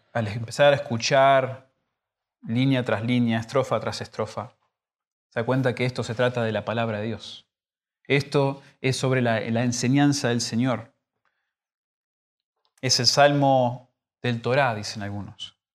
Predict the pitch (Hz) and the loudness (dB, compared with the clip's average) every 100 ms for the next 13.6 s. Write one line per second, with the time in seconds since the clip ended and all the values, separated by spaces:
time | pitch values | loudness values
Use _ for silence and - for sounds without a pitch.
0 | _ _ _ _ 113 113 110 135 135 135 | _ _ _ _ -4 -2 -2 2 2 2
1 | 127 - - 117 107 - - - - - | 0 -4 -6 -6 -4 -4 -4 -10 -8 -2
2 | 113 123 139 127 120 120 131 - 123 - | 0 2 2 2 0 4 4 4 -2 0
3 | 127 139 127 117 113 127 123 113 110 117 | 0 0 2 2 0 0 2 2 2 0
4 | 127 120 110 107 120 - 120 120 127 120 | 0 0 -4 -4 -6 -4 -2 0 2 2
5 | 117 123 135 131 - - 110 - 123 - | 4 4 4 2 -12 -16 -12 2 2 2
6 | - - _ _ 123 135 147 156 135 95 | -6 -20 _ _ 0 0 2 0 0 -6
7 | - _ _ _ _ _ 127 127 120 107 | -6 _ _ _ _ _ 2 4 4 2
8 | - - - 123 139 170 156 117 110 - | -6 -12 -2 0 4 6 6 4 -2 -6
9 | 104 101 - 107 101 98 92 113 _ _ | -6 -6 -6 -6 -6 -10 -14 -18 _ _
10 | _ _ _ _ _ - - _ _ 143 | _ _ _ _ _ -20 -20 _ _ 0
11 | 156 147 147 135 156 143 127 147 151 139 | 2 0 2 4 4 4 2 2 2 2
12 | 135 123 156 156 151 147 127 - 143 131 | 0 2 4 4 4 2 2 2 2 2
13 | 131 120 156 170 113 107 | 0 0 2 2 0 -4